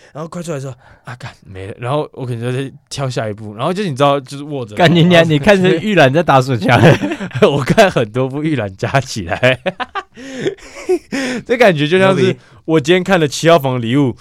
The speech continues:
Speaker 1: 的预告，跟
Speaker 2: 嗯。
Speaker 1: 一公升的眼泪的预告，
Speaker 2: 嗯。
Speaker 1: 然后可能在看什么，呃，呃，呃，La La Land的预告，
Speaker 2: 嗯。
Speaker 1: 然后就哭得稀里哗啦，
Speaker 2: 那爆哭的。
Speaker 1: 这样子的概念。然后我就是，啊，然后但是到后面就是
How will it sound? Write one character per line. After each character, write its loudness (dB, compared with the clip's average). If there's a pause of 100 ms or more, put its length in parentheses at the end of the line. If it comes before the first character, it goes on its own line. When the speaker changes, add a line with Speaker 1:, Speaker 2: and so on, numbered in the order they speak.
(320)
Speaker 1:
的 -4
预 2
告， 2
跟 2
Speaker 2:
嗯。 -4
Speaker 1:
一 -6
公 2
升 2
的 0
眼 0
泪 0
的 -6
预 -6
告， 0
Speaker 2:
嗯。 -18
Speaker 1:
然 0
后 2
可 -2
能 2
在 -2
看 0
什 -2
么， -6
呃， -2
呃， -4
呃， -8
La 0
La 2
Land 2
的 -4
预 -4
告， 4
Speaker 2:
嗯。 -4
Speaker 1:
然 -2
后 4
就 0
哭 -2
得 0
稀 -2
里 2
哗 6
啦， 0
Speaker 2:
那 2
爆 2
哭 0
的。 0
Speaker 1:
这 2
样 2
子 -4
的 -6
概 -4
念。 -10 (440)
然 -2
后 2
我 0
就 -4
是， -10
啊， -2 (360)
然 -6
后 -2
但 -4
是 -10
到 0
后 -2
面 -6
就 -10
是 -10